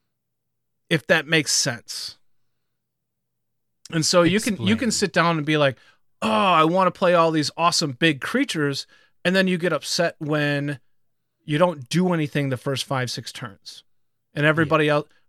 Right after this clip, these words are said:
Speaker 1: and, and you might
Speaker 2: That
Speaker 1: be
Speaker 2: makes
Speaker 1: like,
Speaker 2: sense.
Speaker 1: "I like building with big creatures," but you don't, you, you, like, the game doesn't go the way you want it to because you don't necessarily think through,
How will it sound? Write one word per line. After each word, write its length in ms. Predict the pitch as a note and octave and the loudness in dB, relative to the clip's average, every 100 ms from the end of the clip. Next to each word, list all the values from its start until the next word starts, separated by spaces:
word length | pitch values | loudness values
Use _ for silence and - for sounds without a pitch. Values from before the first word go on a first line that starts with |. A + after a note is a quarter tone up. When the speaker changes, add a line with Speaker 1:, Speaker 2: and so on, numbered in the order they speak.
| _ | _
Speaker 1:
and, 220 | F3+ F3 E3 | -4 -4 -2
and 200 | F3+ D#3+ - | -2 -2 -2
you 120 | F3 | 0
might 180 | F#3+ F#3 | 2 2
Speaker 2:
That 80 | G3+ | 2
Speaker 1:
be 40 | |
Speaker 2:
makes 60 | F3 | 4
Speaker 1:
like, 140 | D#3 | 2
Speaker 2:
sense. 100 | - | 0
Speaker 1:
"I 200 | - G3+ E3+ | 2 4 4
like 720 | E3 D#3+ F3 G#3 G3 D3+ - | 2 2 -2 -2 -4 -6 0
building 480 | F#3+ G3 F3+ F3 D#3+ | 2 2 0 -2 -2
with 240 | D3 - | -4 -4
big 220 | F3 D#3 | -4 -2
creatures," 680 | - G3+ A#3 - D3+ C#3 - _ _ _ - | -4 -2 -2 -2 -4 -4 -8 _ _ _ -2
but 140 | F3 | -2
you 120 | F3 | -2
don't, 360 | D3 E3+ E3 D#3 _ _ _ _ _ _ _ _ _ _ _ _ _ _ _ _ _ _ _ | -2 0 -2 -2 _ _ _ _ _ _ _ _ _ _ _ _ _ _ _ _ _ _ _
you, 160 | E3 F3 - | -6 -6 -8
you, 120 | F3+ - | -18 0
like, 180 | E3 D3 | 2 2
the 100 | D#3 | 2
game 220 | F#3+ F#3+ | 4 4
doesn't 220 | F3+ E3+ | 2 0
go 140 | E3 D#3+ | 0 0
the 80 | |
way 160 | C#3+ D3 | 2 0
you 160 | D3 B2+ | 0 -4
want 320 | B2+ A3 F#3+ | 0 2 2
it 80 | - | -2
to 320 | D3 C#3 C3 _ _ _ _ _ - | -4 -4 -4 _ _ _ _ _ -8
because 300 | D3 E3+ C#3+ | -4 -2 -2
you 60 | D#3 | -4
don't 400 | D#3+ D#3 D3 - _ _ _ - | -2 -4 -4 -12 _ _ _ -6
necessarily 680 | D#3+ C#3+ D3+ - D#3 D3+ C3+ | -4 -2 -4 -2 -2 -2 -4
think 280 | D#3+ D3+ | -4 -6
through, 540 | - - C#3+ C#3+ C#3 | -8 -6 -2 0 -2